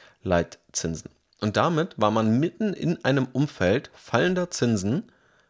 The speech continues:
Und dieses Umfeld fallender Zinsen hat quasi vier Jahrzehnte lang angehalten. Das stellt eben diesen, die zweite Zeitenwende dar.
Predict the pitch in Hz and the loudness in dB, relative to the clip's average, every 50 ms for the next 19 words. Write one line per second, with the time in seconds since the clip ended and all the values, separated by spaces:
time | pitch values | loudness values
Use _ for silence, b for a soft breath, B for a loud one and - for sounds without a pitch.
0 | b b - 110 107 123 156 170 190 185 - - - 190 220 220 - 175 160 - | b b -4 -2 0 0 0 2 0 -2 -2 -2 0 0 0 0 0 0 0 2
1 | 147 127 127 131 131 - - 131 131 113 98 101 104 107 - - - - 113 113 | 2 4 4 4 0 0 0 -2 -2 -2 -2 -4 -4 -4 -6 -6 0 2 4 4
2 | 110 117 120 123 - - - - 160 175 196 226 185 156 139 - - - 123 131 | 2 0 -6 -8 -12 -10 -4 -2 -2 -2 -2 -2 -4 -6 -4 -4 -2 -2 -2 0
3 | 135 135 110 107 107 117 131 139 b b b b b b b b - 143 151 117 | 0 0 2 2 2 0 0 -4 b b b b b b b b 2 4 4 4
4 | 92 85 87 76 - - - - _ _ _ _ - 104 113 127 139 - - - | 2 0 -2 -4 -4 -6 -12 -16 _ _ _ _ -8 -4 -4 -2 -2 -2 -2 0
5 | - 120 110 - 107 107 113 113 110 B B B B B - 92 101 101 101 98 | 0 0 0 0 0 0 0 0 -4 B B B B B -8 -4 -2 -2 -2 -2
6 | - _ _ _ - - - - 113 98 - - - - - 101 123 - 120 110 | -6 _ _ _ -20 -10 -4 -2 -2 -2 0 -4 -4 -2 -2 -2 -2 0 2 0
7 | 104 - - - - 107 110 - - 104 104 - 98 95 95 90 95 92 90 90 | 0 0 -2 -4 0 0 0 0 0 -4 -6 -4 -4 -2 0 0 0 0 -2 -4
8 | - _ _ _ - - - - - | -6 _ _ _ -10 -10 -10 -10 -14